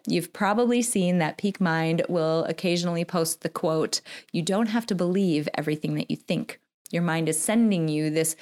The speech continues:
constant stream of thoughts, but not all of them are true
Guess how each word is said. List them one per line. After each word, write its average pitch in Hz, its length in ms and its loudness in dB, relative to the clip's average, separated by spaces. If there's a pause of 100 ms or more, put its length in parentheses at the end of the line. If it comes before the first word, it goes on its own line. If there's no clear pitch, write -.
(160)
constant 269 520 2
stream 247 340 4
of 165 100 -2
thoughts, 202 600 0 (840)
but 127 120 -2
not 185 240 2
all 233 180 2
of 240 80 0
them 175 160 2
are 147 80 -2
true 180 480 -2